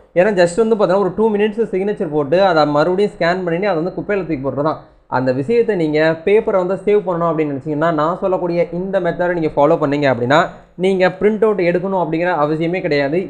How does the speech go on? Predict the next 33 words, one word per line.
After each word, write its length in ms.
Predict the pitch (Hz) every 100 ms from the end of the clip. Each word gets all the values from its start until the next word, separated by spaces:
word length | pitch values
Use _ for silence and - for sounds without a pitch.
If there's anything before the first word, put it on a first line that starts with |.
| 185
ஈஸியாவே 420 | 214 196 202 190
வந்து 140 | 196 165
பார்த்தீங்கன்னா 280 | 156 208
கஸ்டமருடைய 500 | 170 160 214 190 175
சிக்னேச்சரை 460 | 175 185 190 190 175
நீங்க, 220 | 156 143 196 254 - _ -
அஹ், 120 | 170
ஸ்கேன் 280 | 170 180 208
பண்ணி 140 | 185
ஒரு 120 | 170
ஷீட், 260 | 165 226 208
ஒயிட் 180 | 185 190
ஷீட்ல 240 | 196 175
போட்டு 200 | 156 190
ஸ்கேன் 360 | - 170 190 185
பண்ணி 160 | 196
உங்க 200 | 220 185 196
சிஸ்டத்துல 460 | 196 - 202 196
லோட் 200 | 185 185
பண்ணி 140 | 180 143
வச்சுக்கோங்க. 340 | 151 147 120
சரிங்களா? 320 | 139 143 151
இதுதான் 280 | 139 135 170
ஃபர்ஸ்ட் 240 | 160 139 185
விஷயம். 380 | 131 139 185 - - _ -
அஹ், 160 | 165 170 175 175 175
சிக்னேச்சரை 400 | 202 226 220 190
நீங்க 180 | 160
எடுத்து 240 | 151 170 165
வச்சதுக்கப்புறம் 500 | - 160 143 196 170
என்ன 100 | 156
பண்ணணும் 280 | 147 147 135
அப்படின்னா 300 | 123 120